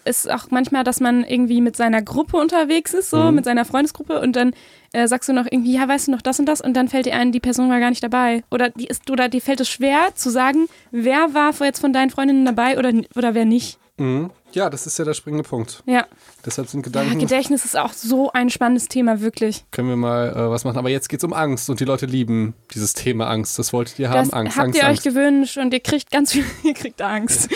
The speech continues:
Speaker 1: <laughs> Habt euch Angst gewünscht, ihr kriegt Angst. Ähm, Felix, wovor hast du denn Angst?
Speaker 2: Ähm, ich, ich sag jetzt mal ganz unsympathisch, ich bin halt ein großer, starker Thai-Boxer. <laughs> Ich habe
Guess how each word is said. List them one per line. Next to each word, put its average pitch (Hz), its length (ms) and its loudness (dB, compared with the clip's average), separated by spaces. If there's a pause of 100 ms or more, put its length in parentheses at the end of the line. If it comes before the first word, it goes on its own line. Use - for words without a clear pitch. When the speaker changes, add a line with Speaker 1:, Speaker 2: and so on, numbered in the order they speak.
Speaker 1:
<laughs> 403 160 0
Habt 277 120 2
euch 254 200 2
Angst 247 200 0
gewünscht, 240 300 0
ihr 233 100 0
kriegt 226 200 -4
Angst. 220 360 0 (440)
Ähm, 220 380 2 (760)
Felix, 330 280 -2
wovor 247 220 0
hast 247 140 -2
du 359 60 2
denn 226 160 0
Angst? 220 320 -4 (140)
Speaker 2:
Ähm, 120 760 0 (2750)
ich, - 140 -4 (100)
ich - 120 -10
sag - 160 -4
jetzt 143 140 -4
mal 131 80 -2
ganz 135 200 -2
unsympathisch, 135 680 -2
ich - 120 -6
bin 143 220 -2
halt 139 180 -2
ein 127 60 -4
großer, 139 320 -2
starker 131 520 -2
Thai-Boxer. 110 640 -4 (200)
<laughs> - 100 -4 (1120)
Ich 110 340 -4 (120)
habe 113 480 0